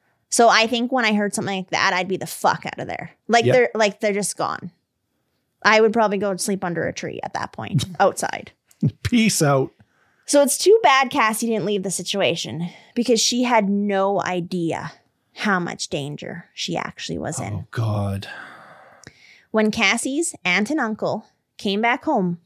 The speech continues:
Speaker 1: a couple days later, so they left on the Friday, they came back on the Sunday. Their thirteen-year-old daughter headed into the house first.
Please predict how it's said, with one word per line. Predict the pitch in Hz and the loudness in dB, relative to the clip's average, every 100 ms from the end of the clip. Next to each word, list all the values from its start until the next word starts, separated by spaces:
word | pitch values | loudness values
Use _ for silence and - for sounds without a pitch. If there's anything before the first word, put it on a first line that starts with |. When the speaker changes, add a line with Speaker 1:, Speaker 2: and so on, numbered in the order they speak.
| _ - | _ -8
Speaker 1:
a | |
couple | 190 185 220 | -4 -4 -2
days | 240 247 247 | 0 0 0
later, | 262 220 117 196 _ _ _ _ | 0 0 -2 -6 _ _ _ _
so | - 180 | -4 0
they | 165 185 | 0 0
left | 208 220 | 0 -2
on | 254 | -2
the | 269 | -2
Friday, | 269 240 190 156 170 - _ _ _ - | -2 0 0 -4 -8 -14 _ _ _ -2
they | 175 | 0
came | 175 196 196 | 2 0 0
back | 190 202 254 | 0 0 -2
on | |
the | 240 | -2
Sunday. | 240 233 175 104 170 - _ _ _ _ | 0 0 0 -4 -6 -12 _ _ _ _
Their | 196 190 | 0 0
thirteen-year-old | - 220 240 - 302 320 330 311 285 226 | 2 0 0 -2 -4 -2 -2 -2 -2 0
daughter | 180 175 180 | 0 0 -4
headed | 175 247 226 | -4 0 2
into | 185 175 180 | 2 -2 -6
the | 160 | -8
house | 170 165 - | -8 -8 -4
first. | 185 170 - - | -4 -4 -6 -10